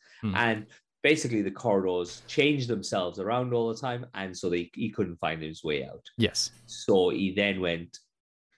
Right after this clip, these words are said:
Speaker 2: he decided, after a little bit more story between it, he shot him, he shot the ghost who has to die, and then he shot himself.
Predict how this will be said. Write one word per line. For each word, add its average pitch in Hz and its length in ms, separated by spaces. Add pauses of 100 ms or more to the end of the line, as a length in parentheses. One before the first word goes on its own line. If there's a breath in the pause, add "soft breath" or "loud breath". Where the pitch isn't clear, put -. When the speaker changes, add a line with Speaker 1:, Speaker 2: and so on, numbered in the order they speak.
Speaker 2:
he 98 120
decided, 90 760 (240)
after 120 360
a 85 40
little 85 200
bit 78 200
more 80 400 (300)
story 87 400
between 151 320
it, 175 240
he 87 120
shot - 280
him, 123 260
he - 280
shot - 260
the 90 60
ghost 110 480 (380 soft breath)
who 98 120
has 80 240
to 82 80
die, 78 220 (100)
and 80 120
then 73 120
he 71 80
shot 71 240
himself. - 340